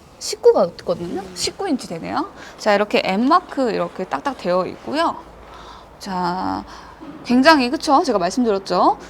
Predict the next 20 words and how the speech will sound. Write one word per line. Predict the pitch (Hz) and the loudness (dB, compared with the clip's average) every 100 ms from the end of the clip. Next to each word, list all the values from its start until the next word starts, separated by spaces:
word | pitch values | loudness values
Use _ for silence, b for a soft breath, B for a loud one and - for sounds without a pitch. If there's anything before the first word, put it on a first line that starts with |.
| - | -4
뒤쪽은 | - 294 - 381 359 392 427 453 466 466 359 - - - | -2 -2 2 4 6 6 4 2 2 2 0 -6 -14 0
에스유브이 | 302 320 320 247 | 0 2 4 6
같고 | 185 170 151 139 B - | 6 2 -4 -6 B 2
앞쪽은 | 247 - 320 320 339 349 381 427 | 2 4 0 2 2 4 4 2
세단 | 392 - 359 339 | 0 4 6 6
같은 | 226 196 165 170 B | 4 2 -4 -6 B
이 | 254 262 | -2 -2
반반 | - 240 269 339 311 | 4 6 8 8 8
메뉴를 | 294 277 320 | 4 2 0
둘 | 320 220 | -2 2
다 | 262 | 2
좋아하는 | - 214 208 | 4 4 2
한국인의 | 262 453 427 403 | 0 4 6 6
정서에 | 277 214 262 | 4 2 2
굉장히 | 254 214 262 | 2 2 2
맞는 | 185 202 294 | 2 4 4
차 | 285 - | 4 2
한번 | 165 214 330 226 196 | 2 2 4 4 4
보도록 | 196 180 175 | 2 2 0
할게요. | 254 - 170 185 | -2 0 0 0